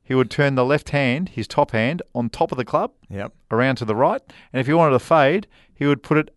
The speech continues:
Speaker 1: under the club.
Speaker 2: Yeah.
Speaker 1: That's all he'd do.
Speaker 2: Yep.
Speaker 1: Just aim left or aim right. Uh, I'm a big believer in the aim left, aim right deal because you can basically keep the same backswing and just it's a little bit different through impact.
Speaker 2: Yep.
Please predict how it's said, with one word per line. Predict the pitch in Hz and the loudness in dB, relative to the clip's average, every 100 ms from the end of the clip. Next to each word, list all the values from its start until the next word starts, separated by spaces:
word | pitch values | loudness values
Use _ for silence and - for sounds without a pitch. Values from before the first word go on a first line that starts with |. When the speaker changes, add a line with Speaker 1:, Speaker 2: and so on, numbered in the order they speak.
| - | -2
Speaker 1:
under | 226 196 | 0 2
the | 135 | 0
club. | - 98 - _ - | 0 -4 -6 _ -20
Speaker 2:
Yeah. | 101 - _ | -20 -20 _
Speaker 1:
That's | - | 0
all | 247 | 2
he'd | 185 | 4
do. | 254 208 - _ _ | 2 0 -2 _ _
Speaker 2:
Yep. | 110 | -14
Speaker 1:
Just | 104 123 | -8 -2
aim | 135 135 | 0 0
left | 156 - | -2 -2
or | 156 | -2
aim | 165 | 0
right. | 202 185 - _ - - - - - - | -2 -4 -8 _ -20 -20 -20 -20 -20 -6
Uh, | 127 - | -2 4
I'm | 165 | 6
a | 196 | 6
big | 185 147 | 2 4
believer | 147 151 131 | 6 6 6
in | 131 | 2
the | 127 | 4
aim | 127 120 | 4 4
left, | 123 123 | 2 2
aim | 120 117 113 | 2 2 2
right | 110 - _ _ - | 0 -2 _ _ -12
deal | 104 101 95 - _ - | -4 -4 -4 -10 _ -10
because | 120 127 107 | -4 0 0
you | |
can | 107 104 | -2 4
basically | 135 131 120 | 4 4 -2
keep | 107 120 | -4 -6
the | 107 | -6
same | - 107 98 | -6 -6 -4
backswing | 107 - 110 110 110 _ _ - | -6 -4 -4 -4 -10 _ _ -6
and | 113 | -4
just | 104 110 - | -2 -4 -6
it's | - - | -10 -8
a | |
little | 147 143 | -2 -2
bit | 117 | -2
different | 107 - 113 | -6 -4 -4
through | - - 113 | -4 -2 -2
impact. | 110 113 104 98 - - | -2 -6 -6 -10 -12 -18
Speaker 2:
Yep. | 90 | -18